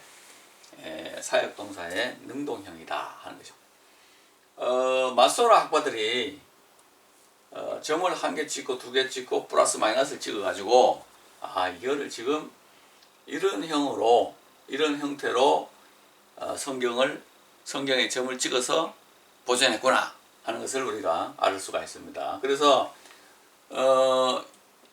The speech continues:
요렇게 놓으면 이게 이프올로 읽어야 될지 예파이엘로 읽어야 될지 잘 모르잖아요. 그다음에 야-, 야프일로 읽어야 될지 잘 모르는데 여기다 점 하나 찍으면은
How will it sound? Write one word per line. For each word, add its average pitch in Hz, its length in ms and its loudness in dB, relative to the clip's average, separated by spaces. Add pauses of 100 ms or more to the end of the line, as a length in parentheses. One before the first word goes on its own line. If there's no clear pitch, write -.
(1300)
요렇게 247 380 2
놓으면 175 240 0
이게 147 160 2
이프올로 214 720 2
읽어야 143 280 4
될지 104 580 -4
예파이엘로 180 720 6
읽어야 117 280 0
될지 95 260 -6
잘 113 160 -2
모르잖아요. 113 480 2
그다음에 107 440 -4
야-, 107 220 6
야프일로 160 720 4
읽어야 117 240 -2
될지 101 180 -4
잘 110 140 0
모르는데 113 720 0 (520)
여기다 151 320 2
점 170 240 2
하나 165 220 4
찍으면은 196 720 0